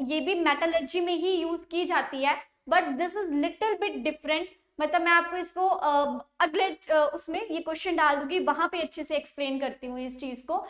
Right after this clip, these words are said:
फर्नांसेस में ही यूज़ की जाती हैं, but थोड़ा सा सिस्टम जो है वो यहाँ पे डिफरेंट रहता है। ठीक, so यहाँ पे है copper pyrites are concentrated by, कि जो कॉपर पायराइट्स है, that is जिसमें सल्फर प्रेजेंट होता है,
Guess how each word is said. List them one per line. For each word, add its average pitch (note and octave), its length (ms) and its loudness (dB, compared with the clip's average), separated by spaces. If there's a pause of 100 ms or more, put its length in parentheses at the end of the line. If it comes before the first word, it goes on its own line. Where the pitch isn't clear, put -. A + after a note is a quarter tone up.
(320)
फर्नांसेस E4+ 760 4
में F#4 160 2
ही F#4 220 2
यूज़ F4+ 240 2
की F4 220 -2
जाती D4+ 420 -2
हैं, D#4 260 -2
but D#4+ 160 2
थोड़ा G4 480 -4
सा G4 140 -6
सिस्टम F4 340 -4
जो D#4+ 100 -2
है D4 80 2
वो D4 120 -2
यहाँ C#4+ 220 -2
पे C#4+ 120 -2
डिफरेंट C4 440 -6
रहता A#3 280 -8
है। - 240 -12 (560)
ठीक, F#4 400 -4 (220)
so F#4+ 200 -2
यहाँ D#4 340 2
पे F4 120 -6
है F#4 280 -2
copper D#4 340 2 (140)
pyrites D4 480 2 (180)
are C#4+ 220 4 (180)
concentrated D#4 920 0
by, C4 360 2
कि F4+ 80 -2
जो D4 120 -4
कॉपर D4+ 360 -2
पायराइट्स D4+ 520 2
है, G4+ 60 -4
that D4+ 240 -2
is D#4+ 80 -4
जिसमें D4+ 380 -4
सल्फर D#4+ 400 -2
प्रेजेंट D#4+ 420 0
होता D4 280 0
है, C#4 200 2